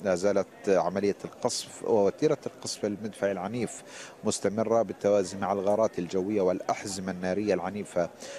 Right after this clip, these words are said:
في محيط مراكز الإيواء في شمال القطاع، تحديداً في منطقة جباليا. حتى هذه اللحظة لا زالت وتيرة القصف المدفعي عنيفة جدًا على الأحياء السكنية هناك. عدد كبير من القذائف سقط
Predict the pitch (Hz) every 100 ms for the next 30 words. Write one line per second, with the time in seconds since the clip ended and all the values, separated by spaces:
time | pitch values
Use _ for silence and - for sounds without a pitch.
0 | - - 135 127 - 139 - 104 107 -
1 | 95 98 90 104 101 101 - - 98 -
2 | 98 98 90 - 90 85 - 95 - 117
3 | - - 104 98 92 - 95 92 - -
4 | 92 - 76 85 87 98 104 127 - -
5 | - - - - - - 113 101 92 95
6 | 98 98 98 101 95 90 101 92 - 95
7 | 107 95 92 - 107 - 98 90 95 -
8 | 90 92 85 92 110 101 92 101 92 104
9 | 107 - 98 98 95 - 98 73 - 117
10 | 101 - 98 - 95 95 90 90 95 110
11 | - - - - - 90 95 101 - 104
12 | 98 117 98 98 92 - 92 107 - -
13 | - - 104